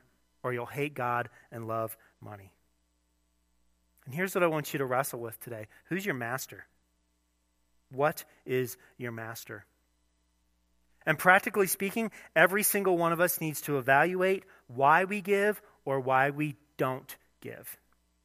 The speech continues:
We need to evaluate how much or how little we give. Some of us in this room probably need to not give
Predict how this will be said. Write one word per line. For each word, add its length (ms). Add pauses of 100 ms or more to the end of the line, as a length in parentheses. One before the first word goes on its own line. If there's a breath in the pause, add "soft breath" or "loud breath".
(600 loud breath)
We 140
need 180
to 160
evaluate 540
how 180
much 360
or 160
how 160
little 260
we 100
give. 400 (3000)
Some 240
of 80
us 200
in 200
this 200
room 280 (800)
probably 420
need 200
to 80
not 340
give 320